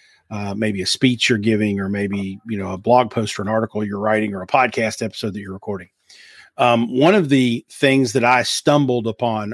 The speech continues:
early on in, in my own career of, of, of trying to, you know, share what I knew with the world and build a little personal brand, thought leadership platform, whatever. And I think this applies across the board anywhere.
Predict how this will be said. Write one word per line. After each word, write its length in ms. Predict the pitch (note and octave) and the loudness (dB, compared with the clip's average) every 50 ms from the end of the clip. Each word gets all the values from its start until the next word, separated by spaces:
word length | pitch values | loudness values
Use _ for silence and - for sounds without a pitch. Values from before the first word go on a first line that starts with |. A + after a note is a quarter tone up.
| - | -6
early 340 | - C3+ B2+ B2 A2+ A2+ A2 | -4 -4 -2 -2 -2 -4 -4
on 320 | A2 A2 A2+ A2+ A2 G#2+ A2 | -4 -2 -2 -2 -2 -4 -6
in, 260 | G#2+ G2+ G2+ G#2+ - _ | -6 -8 -10 -12 -14 _
in 180 | - G#2 G2+ G2 | -14 -12 -12 -10
my 220 | G2 F#2+ G2 G2+ | -10 -10 -10 -8
own 260 | G#2 A2+ B2 B2+ A#2+ | -6 -2 -2 -2 -2
career 480 | A2 - - G2 F#2 F#2 F2+ F#2 F#2 - _ _ _ _ _ _ _ _ _ | -4 -6 -12 -12 -12 -12 -14 -14 -16 -20 _ _ _ _ _ _ _ _ _
of, 520 | - A2+ G#2+ G#2+ G#2 G2+ G2 G2 - - _ _ | -10 -8 -6 -4 -6 -6 -8 -12 -18 -20 _ _
of, 240 | A2+ G#2 G#2 G2+ - _ _ _ _ - | -14 -14 -14 -14 -16 _ _ _ _ -16
of 160 | - G#2+ G#2 - | -16 -16 -12 -6
trying 400 | - - E3+ D#3+ D#3+ D#3 C#3+ - | 0 2 4 6 6 4 4 2
to, 260 | - C3 A#2 G2+ G#2 _ _ - | 2 0 0 0 -4 _ _ -8
you 100 | B2+ A2 | -6 -6
know, 80 | G#2 | -6
share 360 | F#2+ - - - C#3+ C3+ C3+ | -4 -4 0 2 4 4 4
what 200 | C3 A#2+ A#2+ A#2 | 4 4 2 2
I 140 | A2+ A#2 A#2+ | 4 4 2
knew 220 | A#2+ A2+ A2 G#2+ G#2 | 2 2 0 -2 -4
with 180 | G#2 G#2+ - | -6 -8 -10
the 100 | - A2 | -10 -10
world 360 | G2+ G2+ G2+ G#2+ G#2+ G#2+ G2+ | -8 -6 -6 -6 -6 -6 -8
and 120 | G#2+ G2+ G2 | -10 -10 -8
build 240 | G2 G#2+ G#2 G#2+ G2 | -6 -6 -6 -6 -8
a 60 | G#2 | -8
little 240 | G2+ G#2+ G#2 G2 G2 | -10 -8 -10 -10 -12
personal 400 | - - A#2 A2 - - G2 F#2 | -12 -10 -10 -10 -10 -12 -14 -14
brand, 400 | F#2 F#2+ G2 G2+ G2 F#2+ F#2+ - | -12 -12 -10 -10 -10 -12 -12 -12
thought 180 | F#2+ - - | -12 -14 -14
leadership 400 | G#2 G#2 G2 - - - G2+ G2+ _ _ | -16 -20 -20 -20 -20 -18 -18 -20 _ _
platform, 540 | - G#2+ F#2+ - _ - G#2+ G2+ G2 G2 - _ _ - - - - - _ _ | -18 -16 -16 -16 _ -14 -14 -14 -14 -14 -18 _ _ -20 -20 -20 -20 -20 _ _
whatever. 400 | - A2+ A2+ A#2 A2+ G#2 G#2 G2+ | 0 2 4 4 4 4 2 -4
And 140 | G#2+ A2 C3 | -2 2 2
I 80 | C#3+ C#3+ | 2 4
think 160 | - D3+ B2+ | 4 2 0
this 180 | A#2+ A2 - | 0 -6 -6
applies 360 | A2+ - - A#2 G2+ G2+ F#2+ G2 | -8 -4 -4 -4 -4 -4 -8 -10
across 320 | - - A2+ G#2+ - - | -10 -8 -8 -8 -8 -10
the 60 | - | -10
board 200 | G2 G#2 G2 F#2+ | -10 -10 -8 -6
anywhere. 360 | A#2 B2+ A#2+ F#2 F2 F2 - | -4 -4 -4 -6 -8 -14 -18